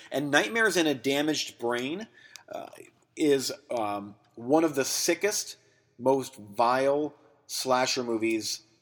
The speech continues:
that, uh, I've ever seen. Ever. And I had the Code Red Blu-ray, and I was happy with the Code Red Blu-ray. Uh,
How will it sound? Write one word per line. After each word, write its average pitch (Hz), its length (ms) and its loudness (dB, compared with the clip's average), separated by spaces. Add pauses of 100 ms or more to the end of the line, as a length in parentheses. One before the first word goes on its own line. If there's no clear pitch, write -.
(120)
that, 110 420 -2
uh, 101 260 -2
I've 120 240 0
ever 110 240 -4
seen. 95 380 -6 (1120)
Ever. 147 320 2 (200)
And 120 280 -2
I 131 200 2
had 160 320 -2
the 175 80 0
Code 147 300 2
Red 104 400 -2
Blu-ray, 85 440 -10 (340)
and 131 140 0
I 131 80 6
was 185 180 4
happy 240 300 0
with 233 160 0
the 175 60 2
Code 147 260 4
Red 120 220 2
Blu-ray. 104 500 -2 (440)
Uh, 107 420 -2